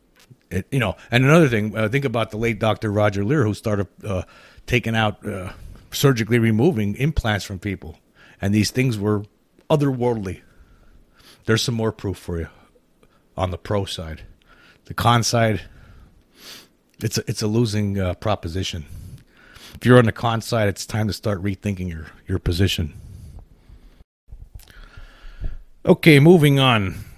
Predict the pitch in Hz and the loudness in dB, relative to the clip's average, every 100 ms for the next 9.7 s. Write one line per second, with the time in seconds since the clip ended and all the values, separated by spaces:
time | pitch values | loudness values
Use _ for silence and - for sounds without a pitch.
0 | - _ - _ _ - - _ 117 139 | -20 _ -20 _ _ -20 -20 _ 4 8
1 | 147 120 160 127 - - - 143 147 131 | 8 6 2 2 0 -2 0 0 2 0
2 | - 101 90 78 65 85 - - 98 76 | 0 -2 -2 -6 -10 -8 -8 -4 -4 -4
3 | - - - - - - 92 - 92 90 | -14 -20 -20 -20 -20 -10 -8 -4 -4 -4
4 | - 107 98 - 95 139 - 120 113 104 | -6 -6 -4 -2 2 2 0 -2 2 4
5 | 107 117 117 90 101 104 87 85 - 104 | 4 4 2 0 0 0 0 -4 -4 -4
6 | 95 95 98 90 82 - _ _ _ _ | -2 -2 -2 -4 -4 -10 _ _ _ _
7 | 73 - 101 95 - 90 78 82 69 82 | -8 -2 -2 0 -2 -2 -4 -10 -10 -12
8 | 78 - _ _ _ _ _ _ _ _ | -14 -18 _ _ _ _ _ _ _ _
9 | _ - 85 87 85 80 | _ -8 -6 -4 -6 -8